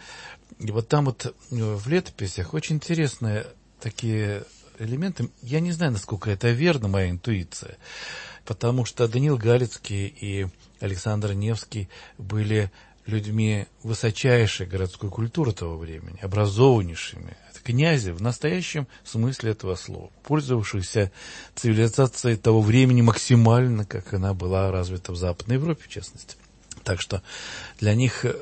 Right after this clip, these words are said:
цивилизационно был ближе Запад. И вот Даниил Галицкий не устоял. Они брезговали Ордой,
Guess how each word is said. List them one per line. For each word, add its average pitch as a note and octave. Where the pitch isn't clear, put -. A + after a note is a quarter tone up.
цивилизационно A#2
был A2+
ближе A2+
Запад. D#3+
И F#2+
вот G2
Даниил G2+
Галицкий F#2+
не A2+
устоял. A2
Они B2
брезговали A2+
Ордой, F2+